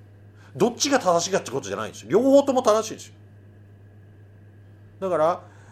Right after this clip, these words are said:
いろいろな歴史の中で、私たちはいろんな、あー、信仰の中の中でね、極端になってはいけないっていうのは、バランスよく聖書をね、読まなきゃいけないっていうこと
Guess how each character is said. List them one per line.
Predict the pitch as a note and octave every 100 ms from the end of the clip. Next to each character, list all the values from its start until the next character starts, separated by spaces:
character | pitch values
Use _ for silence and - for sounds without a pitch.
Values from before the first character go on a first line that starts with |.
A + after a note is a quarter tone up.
| -
い | B2
ろ | C3 E3
い |
ろ | G3+
な | A#3+ G#3
歴 | D#3 D3
史 | -
の | C#3+
中 | C3+ B2
で、 | A2
私 | A#2+ D#3 D3
た | C3+
ち | B2+
は |
い | G#2+
ろ | C3 D#3
ん |
な、 | G#3+ A#3+ - - -
あ | - B2+ A#2+ A#2 G#2+ G#2 G2+ F#2+ G#2+ G#2+ G#2+
ー、 |
信 | - C#3 B2+
仰 | B2 A#2 A#2 A2+ C3
の |
中 | C3 B2+ A#2+
の | A2
中 | A#2+ C#3 A#2
で | A#2+
ね、 | C#3+
極 | - G3
端 | D#4+ D4
に |
な | G#3+
っ | F#3
て | -
は |
い | A#2+
け | E3+
な | F#3
い |
っ |
て | G#3
い | A#2+
う |
の | G2+
は、 | E3
バ |
ラ | G#3+
ン |
ス | A3
よ | C4+
く | -
聖 | F3
書 | - G2+
を |
ね、 | B2+
読 | B2 A2+
ま | B2
な | A2+
き | G#2
ゃ |
い | F2
け | A2
な | A2
い | D#3+
っ |
て | - F#2
い |
う |
こ |
と | -